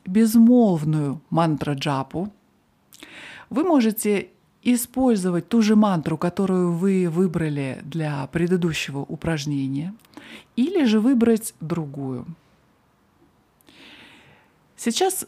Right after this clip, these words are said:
было бы хорошо, если вы сели в подходящем месте для медитации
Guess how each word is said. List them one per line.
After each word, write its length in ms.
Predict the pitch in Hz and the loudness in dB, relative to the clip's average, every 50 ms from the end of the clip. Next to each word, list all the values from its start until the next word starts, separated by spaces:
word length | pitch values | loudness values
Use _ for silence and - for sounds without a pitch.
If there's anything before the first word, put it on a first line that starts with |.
| _ _ | _ _
было 300 | - 180 208 226 233 226 | -6 -2 0 2 2 2
бы 160 | 208 196 208 | 2 0 -2
хорошо, 340 | - 233 226 240 226 - 277 | -2 0 -2 0 0 0 0
если 460 | 262 220 190 190 185 - - 185 185 | 0 2 2 0 -2 -2 -2 -2 -2
вы 420 | 185 175 180 190 196 196 185 175 - - _ _ _ _ _ _ _ _ _ _ _ _ _ _ _ _ _ _ | 0 0 0 0 0 0 0 -2 -6 -8 _ _ _ _ _ _ _ _ _ _ _ _ _ _ _ _ _ _
сели 680 | - - - - - 185 180 165 156 143 139 135 123 - - _ | -10 -8 -6 -4 -2 -2 -2 -2 -2 -2 -4 -6 -6 -10 -14 _
в 100 | - - | -12 -8
подходящем 720 | 160 160 - - 170 170 175 170 165 - - - 151 151 | -8 -6 -4 -2 -2 0 0 0 0 -2 -4 -4 -2 -2
месте 540 | 151 156 151 143 135 139 - - - 135 131 | 0 0 0 0 0 -2 -6 -8 -8 -8 -6
для 440 | 135 143 147 151 165 165 160 147 - | -4 -4 -4 -2 -2 -4 -4 -4 -4
медитации 920 | - 151 151 143 139 151 151 - 156 135 127 123 - - - 147 147 151 | -4 -4 -4 -4 -4 -6 -6 -6 -6 -6 -6 -8 -10 -10 -8 -8 -8 -8